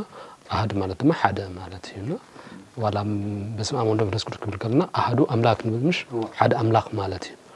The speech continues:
እና ሓደ ማለት እዩ። እ፣ እ፣ ስለዚ እሁድ ዝብል ቃል ቀዳማይ መዓልቲ ምዃኑ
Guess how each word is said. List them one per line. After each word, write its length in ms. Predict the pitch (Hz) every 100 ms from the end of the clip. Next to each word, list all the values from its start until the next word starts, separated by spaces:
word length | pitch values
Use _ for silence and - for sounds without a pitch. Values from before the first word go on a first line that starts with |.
| - - -
እና 120 | 110
ሓደ 240 | 139 117 117
ማለት 320 | 110 98 101 -
እዩ። 120 | 87 - - - -
እ፣ 100 | 107 95 98 -
እ፣ 100 | 110 107 - -
ስለዚ 280 | - 107 104 -
እሁድ 260 | 143 127
ዝብል 220 | 107 101
ቃል 220 | 104 156 202 - - - - -
ቀዳማይ 400 | 123 120 104 95
መዓልቲ 300 | 98 87 -
ምዃኑ 340 | 98 - -